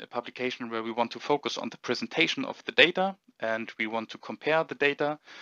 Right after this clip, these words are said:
um, across the different measurement positions and across the North Sea. And what we also do is we correlate the measured, uh, sound pressure levels with, uh, wind and shipping. So that's,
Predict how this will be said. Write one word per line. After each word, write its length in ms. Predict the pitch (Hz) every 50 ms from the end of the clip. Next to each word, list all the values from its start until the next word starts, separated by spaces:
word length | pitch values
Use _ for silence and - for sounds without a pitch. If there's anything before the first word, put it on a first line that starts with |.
| - - - - _ - -
um, 220 | - 113 113 117 113
across 360 | - - - 131 123 - -
the 140 | - - 120
different 340 | - 120 - - 113 104 -
measurement 440 | 113 113 113 117 110 107 104 - -
positions 520 | - 113 131 180 185 - 180 - - - - _ -
and 100 | - -
across 340 | - - - 110 101 - - - -
the 100 | - -
North 340 | 110 110 107 107 107 - -
Sea. 300 | - - - 170 170 170 - _ _ _ _ _ _ _ _ _ _ _ _ _ _ _ - -
And 140 | - 117 117
what 160 | 117 113 -
we 60 | -
also 240 | - 120 139 - 143
do 120 | 127 127 117
is 120 | - -
we 80 | - 113
correlate 600 | - - - 156 156 151 123 113 110 110 113 - - - - - - - - _ -
the 80 | -
measured, 420 | 113 113 113 113 113 120 117 - - - -
uh, 260 | 110 110 104 110 107
sound 300 | 107 - - 127 139 135
pressure 220 | - 123 113 120 120
levels 420 | 113 113 113 113 117 - - - - - - - _ _ -
with, 240 | 117 113 110 - - -
uh, 180 | - 117 104 104
wind 280 | 104 107 127 139 139 -
and 100 | - -
shipping. 440 | - - 170 - - 196 196 202 - _ _ _
So 320 | - - - 117 110 107 -
that's, 240 | - 110 113 - -